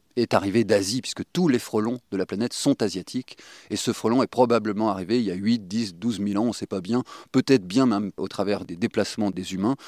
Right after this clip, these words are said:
Et les nouveaux frelons qui arrivent, comme le frelon à pattes jaunes qui est arrivé, ou d'autres qui sont susceptibles de rentrer en Europe,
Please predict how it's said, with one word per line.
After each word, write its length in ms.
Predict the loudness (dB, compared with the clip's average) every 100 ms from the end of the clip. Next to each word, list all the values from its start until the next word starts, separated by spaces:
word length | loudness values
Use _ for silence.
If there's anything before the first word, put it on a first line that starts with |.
| -18 -20 -12
Et 140 | -6 -4
les 200 | -2 2
nouveaux 380 | 4 6 6
frelons 340 | 4 4 4 4
qui 140 | 2
arrivent, 280 | 2 2 2
comme 160 | 0 -2
le 80 | -2
frelon 320 | -2 2 2
à 60 |
pattes 180 | 0 -4
jaunes 240 | 0 2 2
qui 80 | -2
est 100 | -4
arrivé, 380 | -2 0 2
ou 140 | 2 2
d'autres 280 | 2 2 2
qui 100 | -6
sont 120 | -6
susceptibles 500 | -6 -6 -6 -6 -4
de 60 |
rentrer 360 | -2 -2 -6 -6
en 100 | -4
Europe, 320 | -2 0 0